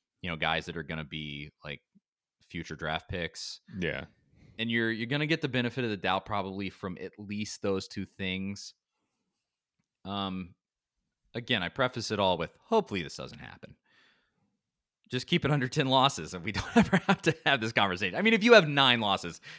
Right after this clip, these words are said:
Speaker 1: this, Tennessee's a shoo-in
Speaker 2: You're
Speaker 1: for the
Speaker 2: in.
Speaker 1: tournament.
Speaker 2: Yeah, yeah, for sure.
Speaker 1: Yeah.
Speaker 2: I think, I think with ten, they probably are,
Speaker 1: Yeah,
Speaker 2: 'cause like you
Speaker 1: t-,
Speaker 2: said,
Speaker 1: ten, you're probably still shooing.
Speaker 2: Arizona. Um,
Speaker 1: Yeah, five, five, five more losses, and I think you're,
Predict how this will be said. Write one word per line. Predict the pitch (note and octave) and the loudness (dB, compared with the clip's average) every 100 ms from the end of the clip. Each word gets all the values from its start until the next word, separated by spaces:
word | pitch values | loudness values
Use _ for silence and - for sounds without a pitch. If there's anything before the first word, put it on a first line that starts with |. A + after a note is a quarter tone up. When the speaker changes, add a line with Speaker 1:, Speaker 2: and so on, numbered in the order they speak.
| - | -14
Speaker 1:
this, | B2+ A#2+ | -12 -6
Tennessee's | - C#3+ A#2+ F2 | 0 2 2 0
a | |
shoo-in | - E2 C#3+ | 0 4 10
Speaker 2:
You're | A2 | 10
Speaker 1:
for | F2+ | 8
the | |
Speaker 2:
in. | D#2 | 2
Speaker 1:
tournament. | D#2+ G#2 D2 D2+ | 0 4 4 4
Speaker 2:
Yeah, | E2+ | 2
yeah, | |
for | - A2 | 2 2
sure. | - - | 4 2
Speaker 1:
Yeah. | - | 2
Speaker 2:
I | - | 4
think, | E3 D3+ - | 6 6 6
I | D#3 | 2
think | E2+ | 2
with | D2+ | 2
ten, | - F2 F#2 - - | 2 2 2 0 -6
they | D#2 C#2+ | -4 -2
probably | D#2+ D2 D2+ | 0 0 0
are, | C2+ | 4
Speaker 1:
Yeah, | G3 | 4
Speaker 2:
'cause | D#2+ D2 | 2 -4
like | - | 2
you | B3 | 2
Speaker 1:
t-, | |
Speaker 2:
said, | - | 8
Speaker 1:
ten, | A#3 G#3 | 8 8
you're | E3+ | 8
probably | A#2+ G2+ | 6 6
still | F2 | 2
shooing. | E2 D2+ D2 | 2 0 -2
Speaker 2:
Arizona. | C#2 - - - - | -4 -8 -18 -18 -4
Um, | E2+ D#2+ D#2 | -2 0 -2
Speaker 1:
Yeah, | - | -6
five, | - A2+ A#2 - | -6 -4 -4 2
five, | - A#3 G#3+ - | 6 6 6 0
five | - G3 G3 | 8 10 10
more | G3+ F#3+ | 8 8
losses, | D#3 C#3+ C#3+ C#3+ C3+ A#2+ | 8 8 6 0 -2 -4
and | - | -2
I | A#2 | -2
think | A#2+ A2+ | 0 -2
you're, | G#2+ | -4